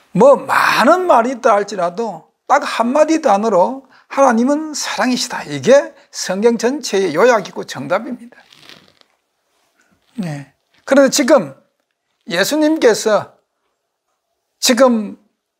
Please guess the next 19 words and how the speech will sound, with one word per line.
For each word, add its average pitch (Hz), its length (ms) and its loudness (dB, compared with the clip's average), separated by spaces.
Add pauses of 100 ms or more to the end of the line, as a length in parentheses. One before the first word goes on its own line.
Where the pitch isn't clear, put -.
(440)
왼수를 262 540 4
사랑하라고 254 640 2
설교를 214 520 -6
하는 180 240 -8
그 214 260 0
배경을 170 720 -2 (320)
여러분들 185 500 -2
아셔야 165 440 0
됩니다. 127 500 -14 (1300)
예. 131 400 -8 (420)
하나님은 277 680 2
인간을 247 420 2
사랑하십니다. 214 800 -4
그 - 140 -10
왜? 285 200 4
그분이 277 500 -2
본질이 302 440 -4
사랑이기 175 520 -6
때문에. 135 460 -12